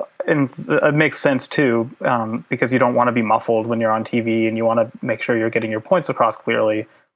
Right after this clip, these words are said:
And also, usually if you're at a microphone, you're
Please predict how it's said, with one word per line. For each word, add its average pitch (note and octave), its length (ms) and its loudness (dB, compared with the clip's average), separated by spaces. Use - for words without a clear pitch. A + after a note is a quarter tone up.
And E3 80 4
also, D3+ 320 2
usually C3 420 2
if A#2+ 140 -2
you're B2+ 120 4
at A2 140 4
a - 20 2
microphone, G#2+ 840 -4
you're B2+ 240 0